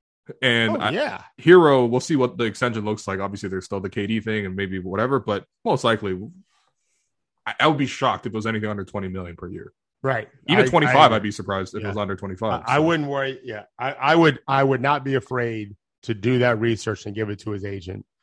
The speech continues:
Speaker 2: uh, and to Gary and just say, "We're, we are not trying to hurt you. We
Speaker 1: Mm-hmm.
Speaker 2: are not trying to hurt you. We, we want you to be the sixth man of the year, uh, and the sixth man for the,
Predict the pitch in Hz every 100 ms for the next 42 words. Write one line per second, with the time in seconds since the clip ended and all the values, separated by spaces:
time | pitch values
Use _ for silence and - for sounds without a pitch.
0 | _ _ _ _ 107 101 110 123 127 117
1 | 107 104 101 107 98 - 107 110 117 113
2 | 127 113 110 120 113 - 107 90 98 -
3 | 92 - _ _ - 104 95 110 120 -
4 | 113 98 101 101 98 98 - _ _ _
5 | 104 127 123 113 127 131 131 127 123 123
6 | 117 120 110 101 127 120 - 117 113 110
7 | 110 107 101 98 - _ _ _ _ _
8 | - 107 117 123 107 104 104 98 104 -
9 | 113 - 113 110 101 107 101